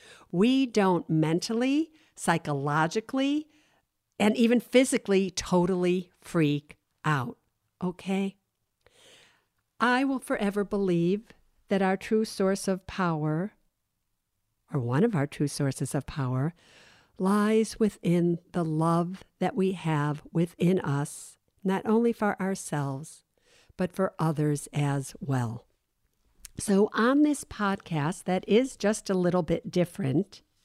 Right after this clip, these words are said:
I'm going to end with a recording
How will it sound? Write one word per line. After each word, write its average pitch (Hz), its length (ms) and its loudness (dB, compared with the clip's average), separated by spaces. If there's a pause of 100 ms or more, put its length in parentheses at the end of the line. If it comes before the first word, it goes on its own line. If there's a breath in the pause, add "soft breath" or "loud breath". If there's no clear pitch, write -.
(640 soft breath)
I'm 220 180 4
going 302 360 6
to 277 180 -2 (120)
end 190 580 4 (800 soft breath)
with 220 420 8
a 202 100 4
recording 208 1040 2